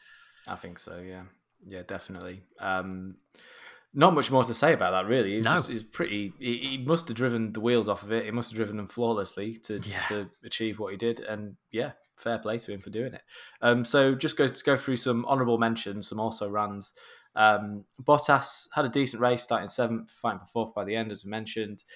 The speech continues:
Speaker 1: Um, lost about eight seconds in a slow pit stop. Maybe could have been in for a fight for podium. We've,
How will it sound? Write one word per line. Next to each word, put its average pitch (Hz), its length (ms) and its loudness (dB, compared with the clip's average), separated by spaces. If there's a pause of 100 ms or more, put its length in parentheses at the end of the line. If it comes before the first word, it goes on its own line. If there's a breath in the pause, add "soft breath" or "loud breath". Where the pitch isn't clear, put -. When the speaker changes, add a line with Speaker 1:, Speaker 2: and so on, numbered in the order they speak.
(360 loud breath)
Speaker 1:
Um, 98 640 -2 (340)
lost 135 440 2
about 120 420 2 (200)
eight 135 260 0
seconds 113 280 -4
in 104 60 -6
a 98 40 -6
slow 101 220 -6
pit 95 200 -8
stop. 98 240 -6
Maybe 113 380 0
could 104 120 -6
have 95 80 -8
been 95 120 -8
in 92 80 -8
for 95 120 -18
a - 20 -14
fight 90 220 -8
for - 60 -20
podium. 113 580 -2
We've, 95 220 -8